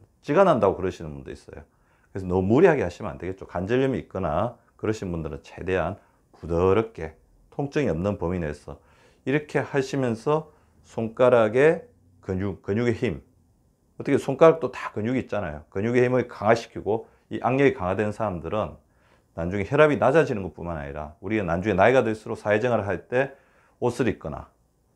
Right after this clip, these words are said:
물건을 짚거나 다양한 활동을 하는데 소나기의 힘이 굉장히 강력하거든요.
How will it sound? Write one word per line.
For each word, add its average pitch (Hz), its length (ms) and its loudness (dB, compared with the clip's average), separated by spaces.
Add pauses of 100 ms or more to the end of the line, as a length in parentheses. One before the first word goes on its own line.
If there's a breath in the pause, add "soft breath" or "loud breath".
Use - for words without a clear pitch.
물건을 110 320 0
짚거나 - 480 -12 (680)
다양한 110 300 0
활동을 123 340 0
하는데 101 480 0 (360 soft breath)
소나기의 110 680 -2
힘이 107 240 -10
굉장히 117 340 -2
강력하거든요. 76 720 -14